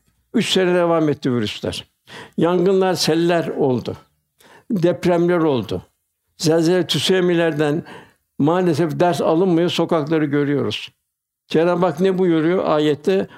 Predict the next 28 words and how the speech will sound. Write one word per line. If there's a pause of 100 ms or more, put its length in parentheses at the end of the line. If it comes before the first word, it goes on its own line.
(180)
Rum
Suresi
kırk
birinci
ayetinde, (280)
"İnsan
bizzat
kendi
işlikleri
yüzünden (240)
karada,
denizde
düzen
bozuldu." (300)
Allah
yaptığının
bir
kısmını
onlara
tattırsın,
bir
kısmını
tatsın. (720)
Belki
tuttukları
kötü
yoldan
dönerler.